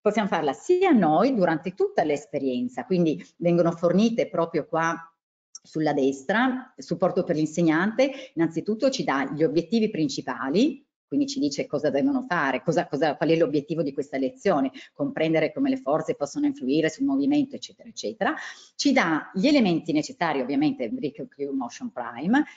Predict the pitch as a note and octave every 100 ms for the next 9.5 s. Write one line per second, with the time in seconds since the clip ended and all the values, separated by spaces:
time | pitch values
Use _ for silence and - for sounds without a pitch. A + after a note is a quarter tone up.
0 | - - E4 G4+ B3+ F#3 F#3 D#3 F3 E3+
1 | C4 C#4 E3 D3 D3 C#3+ F#3 B3+ D#4+ E3+
2 | D#3+ - D#4+ - A3 B3+ F#4 F#4+ - -
3 | G3+ D#4 - A3+ F4+ F#3 G#3+ - - F#4
4 | F#4+ - E3 G#3+ G#3+ D#3+ D3 - C#3 _
5 | B2 A#2 B2 - - _ A#3 C4+ G3+ G#3
6 | - C#4+ G3 F#3 B3 F4+ - F#4+ - C#4
7 | F4+ F3 D#3+ G3 D#3 C#3 E3 E3 D3 -
8 | G3+ D#3+ D3 D#3+ D#3 A#3+ D3+ C3+ C#3 C3+
9 | D3 C#3 C3 E3